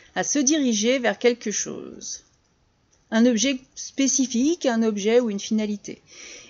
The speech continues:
Et ce terme étant un héritage, euh, de la, de la scola-, de la scolastique, du courant de la philosophie médiévale, ben moi, je,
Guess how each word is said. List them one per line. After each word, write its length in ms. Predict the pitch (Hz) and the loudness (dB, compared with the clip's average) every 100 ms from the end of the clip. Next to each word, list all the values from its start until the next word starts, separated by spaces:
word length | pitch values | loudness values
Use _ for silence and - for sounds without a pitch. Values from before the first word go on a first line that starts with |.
| _ | _
Et 300 | 233 240 233 - | 4 6 6 2
ce 280 | - - | 2 2
terme 480 | 254 - 349 381 320 - _ | 2 2 2 2 -4 -8 _
étant 500 | - 214 - 311 311 - | -6 -6 2 2 2 -2
un 340 | 208 202 202 | -4 -2 0
héritage, 760 | 247 294 262 220 196 202 - - _ _ | 2 0 0 2 2 2 -2 -8 _ _
euh, 420 | 175 175 170 170 156 - 53 - - - 50 - 50 50 131 _ _ _ _ _ _ _ _ _ _ _ 190 | -12 -10 -12 -12 -12 -14 -16 -18 -20 -20 -20 -20 -20 -20 -20 _ _ _ _ _ _ _ _ _ _ _ -8
de 160 | 208 | -2
la, 360 | 190 170 165 165 | 2 2 0 -4
de 100 | 170 | -4
la 160 | 165 | -4
scola-, 440 | 160 - 226 185 175 _ _ _ _ | -4 -2 2 2 0 _ _ _ _
de 80 | 175 | -6
la 160 | 170 165 | -2 -2
scolastique, 800 | - 247 185 - - 269 - - _ - - _ _ _ _ | -2 -2 -2 -2 -10 -12 -16 -20 _ -20 -20 _ _ _ _
du 140 | - | -12
courant 500 | - 240 240 254 254 | -6 2 4 4 2
de 100 | 220 | 2
la 120 | 202 185 | 2 2
philosophie 640 | - 214 202 190 - 220 | 0 0 0 -2 -2 -2
médiévale, 800 | 185 170 180 175 240 302 208 - _ _ _ _ _ _ _ 202 | -2 -4 -4 -2 0 0 -2 -6 _ _ _ _ _ _ _ -6
ben 220 | 196 208 | -2 2
moi, 240 | 254 339 | 4 4
je, 1120 | 294 233 214 196 190 185 170 117 87 64 57 | 2 0 0 2 0 -2 -2 -6 -8 -8 -10